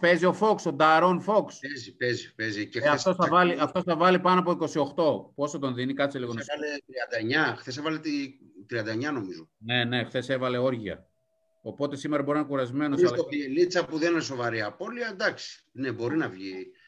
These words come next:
Speaker 2: άσος αυτό χωρίς τον, ε, Κάρι Warrior.
Speaker 1: Όχι, δεν τον δίνει. Μήπως δεν παίζει, Αντώνη, γι' αυτό είναι μοιρασμένο το μάτς. Δεν
Speaker 2: Fox.
Speaker 1: παίζει.
Speaker 2: Κάτσε να δούμε.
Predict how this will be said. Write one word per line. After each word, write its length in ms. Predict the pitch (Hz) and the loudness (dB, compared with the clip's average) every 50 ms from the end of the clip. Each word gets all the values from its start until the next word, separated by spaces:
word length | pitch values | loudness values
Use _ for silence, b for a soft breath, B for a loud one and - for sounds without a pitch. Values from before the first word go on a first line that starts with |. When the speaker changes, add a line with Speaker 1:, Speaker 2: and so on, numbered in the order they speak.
| b b | b b
Speaker 2:
άσος 460 | - 107 113 120 120 120 - - - 120 | -8 -4 -2 -2 -2 -2 -6 -8 -10 -10
αυτό 260 | 107 - - 117 - | -10 -10 -10 -12 -12
χωρίς 320 | - 117 107 127 123 - | -10 -10 -8 -8 -10 -10
τον, 340 | - 127 123 117 117 113 110 | -8 -6 -6 -4 -4 -6 -6
ε, 180 | 107 107 104 98 | -8 -10 -10 -10
Κάρι 340 | - - 120 117 113 110 98 | -8 -4 -4 -2 -2 -4 -6
Warrior. 280 | 92 98 120 131 131 131 - _ _ _ - - _ _ - | -6 -6 -6 -6 -8 -8 -12 _ _ _ -20 -20 _ _ -4
Speaker 1:
Όχι, 220 | 165 202 190 180 | -2 0 2 2
δεν 140 | 208 233 233 | 2 4 4
τον 140 | 254 247 214 | 4 4 4
δίνει. 240 | 233 226 190 180 | 2 2 4 4
Μήπως 200 | 180 196 202 226 | 2 2 2 2
δεν 140 | 196 226 190 | 2 2 4
παίζει, 240 | 170 233 247 240 247 | 4 4 4 6 4
Αντώνη, 320 | 233 190 202 196 180 165 | 2 4 4 4 4 4
γι' 80 | 156 160 | 4 2
αυτό 140 | 156 - 226 | 0 0 -2
είναι 100 | 240 254 | -2 -2
μοιρασμένο 460 | 247 247 240 208 180 202 208 196 185 | -2 0 0 0 0 0 0 0 0
το 100 | 180 180 | 0 0
μάτς. 400 | 165 160 147 139 139 - - - _ _ _ _ _ | 0 2 2 0 0 -4 -10 -20 _ _ _ _ _
Δεν 180 | - 135 147 196 | -8 -6 -4 2
Speaker 2:
Fox. 40 | - | 6
Speaker 1:
παίζει. 400 | - - 190 - - - - _ _ _ _ _ _ _ _ _ _ _ | 6 6 6 4 0 -8 -20 _ _ _ _ _ _ _ _ _ _ _
Speaker 2:
Κάτσε 260 | - 110 117 113 - 104 | -6 -4 -4 -4 -6 -8
να 140 | 87 80 | -8 -10
δούμε. 300 | 76 80 90 101 110 107 | -10 -12 -14 -14 -14 -16